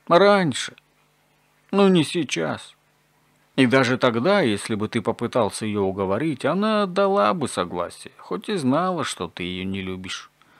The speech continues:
Ведь ты сам не хотел этого, Джандалар. Давай честно». «Ну и почему же ты тогда так меня расхваливаешь?» «Клянусь великой Дони, Таналан, я хотел полюбить её».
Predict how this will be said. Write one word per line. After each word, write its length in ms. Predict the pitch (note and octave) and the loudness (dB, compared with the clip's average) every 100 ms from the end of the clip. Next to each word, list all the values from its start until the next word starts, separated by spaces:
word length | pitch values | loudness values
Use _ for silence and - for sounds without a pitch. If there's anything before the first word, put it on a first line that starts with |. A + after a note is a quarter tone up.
| _ _ _ _ _ _ - | _ _ _ _ _ _ -6
Ведь 180 | A#3+ - | -6 -2
ты 140 | A#3 | -2
сам 340 | - A#3+ A3 | 2 2 4
не 80 | D3+ | 2
хотел 400 | - A2+ A2 G2 | 2 -2 -2 -6
этого, 320 | F2+ - F2+ | -6 -10 -12
Джандалар. 540 | G#2 B2 B2+ D#3 D3+ - _ _ _ _ _ _ | -8 -6 -4 -4 -4 -8 _ _ _ _ _ _
Давай 340 | - - - - | -4 0 0 -2
честно». 540 | - E3 - - - - _ _ _ _ _ _ _ _ _ _ _ _ _ _ _ _ _ _ _ _ _ _ _ _ _ _ _ _ | -4 -4 -6 -12 -18 -20 _ _ _ _ _ _ _ _ _ _ _ _ _ _ _ _ _ _ _ _ _ _ _ _ _ _ _ _
«Ну 100 | A2 | -2
и 40 | |
почему 460 | G2+ F#2 - A#2+ A#2 | -2 -2 2 4 4
же 120 | G#2 | 2
ты 120 | G#2+ | -4
тогда 360 | G2 G#2+ G2+ G2 | -2 -2 0 0
так 220 | - F#2+ | 0 -4
меня 240 | G#2+ G2+ F#2+ | -2 -2 -2
расхваливаешь?» 880 | F2+ - F2+ F2+ G#2 G#2+ G2 - _ _ _ _ _ _ _ _ _ | -4 -4 -2 -2 -4 -6 -6 -10 _ _ _ _ _ _ _ _ _
«Клянусь 600 | - D3+ D3+ D3 D#3 - | 0 4 6 6 4 2
великой 540 | D3 D3 D3+ C#3 D3 C3+ | 0 0 0 2 0 2
Дони, 440 | C3 F3+ G2+ F#2 | 4 4 4 -2
Таналан, 460 | - F2 F2 E2 F#2+ | -4 -4 -4 -6 -2
я 200 | E3+ D3+ | 0 2
хотел 500 | F#3 F3 G#3+ F#3 A#2 | 0 0 0 2 2
полюбить 600 | D#3+ F#3 F#3+ G#3+ C3+ - | -2 -2 -4 -4 -4 -4
её». 340 | G#2+ E2+ D#2 | -6 -6 -10